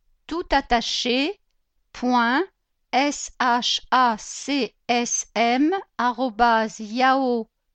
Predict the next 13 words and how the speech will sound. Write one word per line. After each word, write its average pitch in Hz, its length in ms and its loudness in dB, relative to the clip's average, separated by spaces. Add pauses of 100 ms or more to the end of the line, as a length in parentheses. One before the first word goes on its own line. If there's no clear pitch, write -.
(140)
point 269 320 2 (140)
F 226 300 -4
R. 226 320 2 (920)
En 285 260 6
outre, 254 420 -4 (420)
les 240 280 -4
adhérents 302 520 2
seront 240 400 -2
satisfaits 311 760 -4
d'apprendre 247 880 2 (480)
que, 277 300 0
depuis 294 440 -2 (100)
peu, 247 240 0